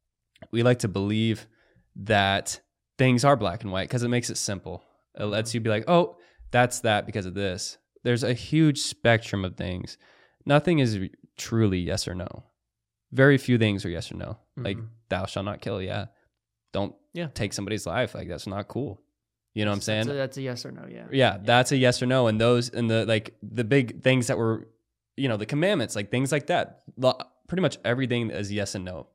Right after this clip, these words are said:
Speaker 1: Like,
Speaker 2: Mm-hmm.
Speaker 1: all the commandments are kinda like, "Hey, these are the true yes or no things."
Speaker 2: Mm-hmm.
Speaker 1: Your political i-, uh, ideology and these beliefs, those are a spectrum.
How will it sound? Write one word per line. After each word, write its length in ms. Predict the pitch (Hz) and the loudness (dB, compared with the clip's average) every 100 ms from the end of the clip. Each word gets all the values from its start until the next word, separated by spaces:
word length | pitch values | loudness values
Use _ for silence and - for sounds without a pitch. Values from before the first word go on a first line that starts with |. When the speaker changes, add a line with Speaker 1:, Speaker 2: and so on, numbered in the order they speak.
| _ - | _ -8
Speaker 1:
Like, 120 | 117 | -2
Speaker 2:
Mm-hmm. 80 | 117 | 2
Speaker 1:
all 120 | 123 | 2
the 60 | 147 | 2
commandments 400 | 139 131 135 120 | 2 2 0 -2
are 20 | |
kinda 260 | 117 113 107 | -2 0 0
like, 240 | 98 - - - _ | -2 -6 -18 -20 _
"Hey, 200 | - 127 | 2 4
these 200 | 113 143 | 6 6
are 40 | 190 | 6
the 100 | 160 | 4
true 300 | - 139 131 | 2 2 4
yes 280 | 107 - 117 | 2 0 0
or 60 | |
no 160 | 101 95 | -2 -2
things." 460 | 87 82 85 - - | -6 -8 -10 -12 -12
Speaker 2:
Mm-hmm. 280 | 147 135 127 113 | -8 -6 -4 4
Speaker 1:
Your 200 | 139 160 | 6 6
political 580 | 180 160 147 151 143 | 8 8 8 6 4
i-, 260 | 131 120 131 - 73 123 | 6 4 2 -2 -4 0
uh, 180 | 113 120 | 2 2
ideology 640 | 135 127 127 120 123 120 | 4 4 4 2 2 2
and 380 | 117 113 110 107 | 2 0 -2 0
these 200 | 127 120 | 2 2
beliefs, 540 | 123 120 120 113 - - _ _ _ _ 269 | 2 4 4 2 -4 -10 _ _ _ _ -4
those 260 | 330 320 330 | 0 2 2
are 120 | 320 | 2
a 40 | 311 | 2
spectrum. 720 | - 208 220 226 233 285 | 6 6 6 2 2 0